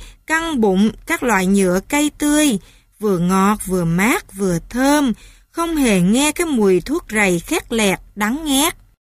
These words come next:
Rồi một hôm nữa, con rầy nâu ấy trong lúc khoái trá vuốt râu, tình cờ soi mặt vào giọt sương trong suốt như gương. Nó giật bắn mình vì thấy mặt mũi, cánh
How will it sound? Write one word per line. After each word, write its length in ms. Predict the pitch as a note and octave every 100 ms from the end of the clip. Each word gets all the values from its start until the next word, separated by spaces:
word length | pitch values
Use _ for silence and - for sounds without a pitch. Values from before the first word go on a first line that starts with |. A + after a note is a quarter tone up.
| _ _ _ _ _ _ _
Rồi 260 | A#3 G#3 F#3
một 180 | F3
hôm 320 | - C#4+ C#4 B3
nữa, 360 | F3+ F3 E4 - - _ -
con 180 | E4
rầy 160 | C4+ G#3+
nâu 240 | G#3+ D4
ấy 320 | C#4+ C4 D#4 F4+
trong 180 | C4+ A#3+
lúc 180 | C#4 -
khoái 300 | - B3+ D4+ -
trá 260 | B3 B3+
vuốt 220 | D4+ D#4 - C4
râu, 360 | C#4 C#4+ A3+ - - _ _
tình 220 | C4 A3+
cờ 280 | - A3+ G#3
soi 340 | - D#4 E4
mặt 240 | D4+ G#3+ -
vào 100 | G3
giọt 260 | F#3 F3
sương 320 | - D4+ D#4 D4
trong 220 | D#4 D#4
suốt 340 | - F#4 -
như 180 | D4+ C#4+
gương. 420 | D4 D4+ D#4 C4 F3 - _ _ _ _ _
Nó 60 | E4
giật 220 | A3+ F#3+ -
bắn 340 | A3+ C#4+ E4+
mình 260 | A#3+ F#3 E3+ - - _
vì 140 | A#3 G#3+
thấy 180 | D#4+
mặt 260 | F4 C4+ G3 -
mũi, 400 | G#3+ F3+ G#3 E4+ - - _ -
cánh 240 | C4 E4